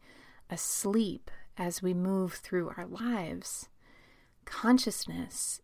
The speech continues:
and the practice of meditation is one of the ways that we wake up. And in working with my coaching clients, you know, this is one of the main things that people come to sensual living in search of,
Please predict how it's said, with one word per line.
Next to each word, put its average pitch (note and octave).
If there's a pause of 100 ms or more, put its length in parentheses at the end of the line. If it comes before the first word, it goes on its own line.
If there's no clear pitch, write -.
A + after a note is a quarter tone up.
and F#3
the F3
practice F3
of F3+
meditation F3 (640)
is F#3+
one G#3
of G#3+
the F#3+
ways F3
that -
we E3+
wake E3+
up. - (1300)
And F#3
in F3+
working G3
with F3
my D#3+
coaching A#3
clients, E3 (200)
you G3
know, F3+
this F#3+
is F3
one F3+
of E3+
the E3
main G3+
things E3+
that D#3+ (200)
people E3+
come F#3+
to E3
sensual D#3+
living E3
in D#3+
search -
of, -